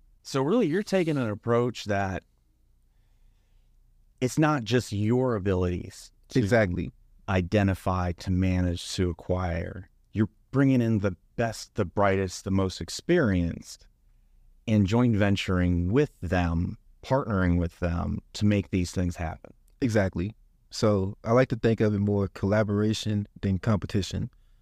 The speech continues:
Speaker 2: You go a whole lot further when you collaborate with people versus trying to compete with them.
Speaker 1: And I think that that's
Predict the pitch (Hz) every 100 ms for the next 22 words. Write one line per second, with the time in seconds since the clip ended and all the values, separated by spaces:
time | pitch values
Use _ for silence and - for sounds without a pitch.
0 | _ _ 101 107 107 92 - 123 120 117
1 | 110 - 113 101 98 101 95 101 95 92
2 | - - 98 101 90 90 98 - _ -
3 | 104 104 95 - 92 90 87 104 85 90
4 | - - - 127 123 113 - - 214 208
5 | 160 160 160 - - - -